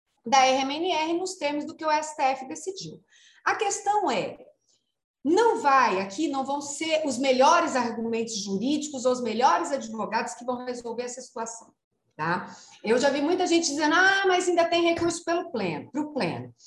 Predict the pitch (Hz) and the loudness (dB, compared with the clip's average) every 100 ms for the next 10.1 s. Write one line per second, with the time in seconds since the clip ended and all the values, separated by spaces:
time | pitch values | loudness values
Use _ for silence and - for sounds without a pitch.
0 | - - 311 381 403 311 208 277 294 240 | -20 -4 4 6 6 4 2 2 4 2
1 | 170 165 196 202 226 226 214 - 214 185 | 0 -4 -2 -2 0 -2 -4 -8 -6 -4
2 | 185 226 269 226 240 269 - - 269 262 | -2 0 0 0 -4 -6 -8 -4 0 0
3 | - 311 311 - 370 453 440 - - - | 2 2 2 -2 -2 -2 -2 -4 -6 -14
4 | _ - 262 262 262 269 294 311 247 254 | _ -2 2 4 4 2 2 -4 -4 -6
5 | - 254 294 370 - - _ _ 254 294 | 2 6 6 2 -6 -16 _ _ 0 0
6 | 294 349 392 392 392 381 381 - 403 480 | 2 2 0 0 0 0 -2 2 6 6
7 | 254 214 165 - _ 285 370 440 427 403 | 2 -4 -8 -12 _ 0 2 2 2 2
8 | 381 330 247 233 214 226 220 214 214 190 | 4 2 2 0 -2 -4 -4 -6 -8 -4
9 | 208 196 190 190 185 196 226 247 220 208 | 0 0 0 -4 -4 -2 -2 -2 -4 -8